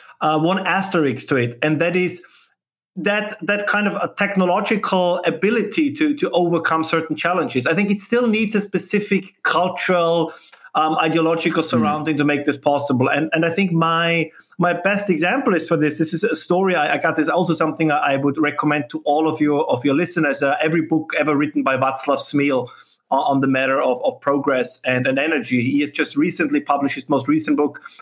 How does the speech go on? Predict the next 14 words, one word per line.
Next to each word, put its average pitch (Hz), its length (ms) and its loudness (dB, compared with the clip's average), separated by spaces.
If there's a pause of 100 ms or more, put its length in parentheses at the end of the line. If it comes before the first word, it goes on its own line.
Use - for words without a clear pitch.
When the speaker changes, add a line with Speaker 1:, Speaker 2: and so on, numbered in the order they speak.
Speaker 1:
has 151 180 0
the 147 100 2
very 156 240 2
modest 156 560 0
title, 156 500 0 (200)
How 151 180 2
the 147 100 2
World 147 320 2
Really 143 200 2
Works. 143 500 -2 (140)
But 156 180 0
it's 143 200 -2
a, 147 360 0 (100)
uh, 135 340 0